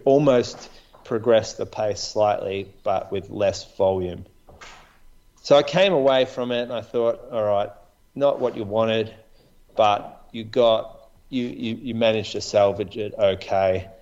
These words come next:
And I reckon if I didn't put up supposed to be eight by three minutes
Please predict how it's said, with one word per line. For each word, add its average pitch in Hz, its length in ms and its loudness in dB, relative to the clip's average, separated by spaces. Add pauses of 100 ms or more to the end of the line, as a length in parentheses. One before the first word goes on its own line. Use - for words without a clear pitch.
(420)
And 101 540 0 (1080)
I 110 80 2
reckon 110 320 2
if 113 140 -4
I 120 80 6
didn't 120 320 -4
put 117 200 0
up - 480 0 (160)
supposed 113 600 0
to 117 60 -6
be 107 200 0
eight 107 240 0
by 110 140 2
three 107 320 -4
minutes 120 520 -6